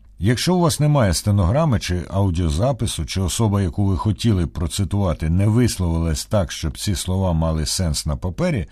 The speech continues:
тоді користуйтеся непрямою мовою. Звісно, якщо тільки недоладність висловлювань людини не є частиною історії.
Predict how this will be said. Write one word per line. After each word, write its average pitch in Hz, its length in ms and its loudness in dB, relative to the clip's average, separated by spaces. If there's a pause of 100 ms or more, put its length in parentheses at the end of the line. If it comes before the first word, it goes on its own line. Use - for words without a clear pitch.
(240)
тоді 165 260 0
користуйтеся 101 960 -2
непрямою 90 680 2
мовою. 65 500 -4 (460)
Звісно, 98 440 2
якщо 87 320 0
тільки 90 360 -2
недоладність 92 960 2
висловлювань 82 840 0
людини 78 480 0
не 82 160 4
є 95 200 2
частиною 76 580 -2
історії. 62 460 -6